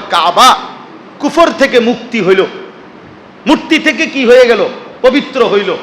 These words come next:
তো আল্লাহ নবী সাল্লাল্লাহু আলাইহি সাল্লাম এই, এই দিন, মক্কা বিজয়ের দিন,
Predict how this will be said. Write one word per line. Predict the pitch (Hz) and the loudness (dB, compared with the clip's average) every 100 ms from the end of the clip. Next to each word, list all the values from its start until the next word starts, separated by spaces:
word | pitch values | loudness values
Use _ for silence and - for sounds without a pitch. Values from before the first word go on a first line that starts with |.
| - - - - - | -12 -20 -20 -20 -14
তো | - 151 | -8 -4
আল্লাহ | 185 180 | -2 -2
নবী | 156 156 151 | -4 -8 -10
সাল্লাল্লাহু | - 160 156 143 156 156 | -10 -8 -8 -4 -4 -4
আলাইহি | 151 139 | -6 -8
সাল্লাম | 156 143 180 190 - - - - - - | -10 -6 -6 -6 -14 -20 -20 -20 -20 -2
এই, | 262 269 | 2 2
এই | 254 214 254 | 2 2 2
দিন, | 190 226 147 - - - - - - | 2 -4 -6 -12 -20 -20 -20 -20 -6
মক্কা | 185 196 - | -6 -4 -6
বিজয়ের | 175 175 147 170 156 131 | -6 -6 -6 -6 -6 -6
দিন, | 214 226 | -6 -6